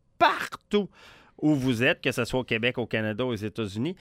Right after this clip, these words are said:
Mais vous avez aussi les haut-parleurs intelligents. Vous dites simplement à Google Home ou Alexa, « Écoutez B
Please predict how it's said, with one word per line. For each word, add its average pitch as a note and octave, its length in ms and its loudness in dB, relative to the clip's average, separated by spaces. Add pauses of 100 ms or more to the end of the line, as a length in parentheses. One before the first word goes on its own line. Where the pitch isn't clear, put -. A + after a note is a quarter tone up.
(200)
Mais C#3 100 4
vous D3 140 2
avez G3 140 4
aussi C4+ 260 -2
les A#3+ 100 4
haut-parleurs A#3 520 4
intelligents. G#3 600 -2
Vous D3+ 140 -4
dites E3 280 -2
simplement G#3+ 880 2
à D3 140 4
Google G3+ 440 2
Home F#3+ 260 0
ou D#3+ 220 -2
Alexa, « F#3 600 2 (340)
Écoutez G3 560 0
B A#2 300 0